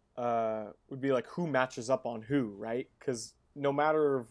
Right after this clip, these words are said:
whether you're playing with the quote-unquote first team or second team, which, as I said, probably won't exist, you know, if they have, say, like,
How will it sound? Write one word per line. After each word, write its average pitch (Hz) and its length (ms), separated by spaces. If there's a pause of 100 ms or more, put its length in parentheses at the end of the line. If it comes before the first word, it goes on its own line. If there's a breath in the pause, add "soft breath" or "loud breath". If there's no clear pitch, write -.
whether 131 240
you're 123 120
playing 127 260
with 120 120
the 117 100
quote-unquote 123 600
first 139 260
team 120 220
or 110 40
second 123 320
team, 117 260
which, 120 160
as 113 120
I 117 80
said, 127 260
probably 113 280
won't 113 200
exist, 120 540 (800)
you 160 140
know, 117 320 (540)
if 160 200
they 156 200
have, 147 500
say, 120 640
like, - 360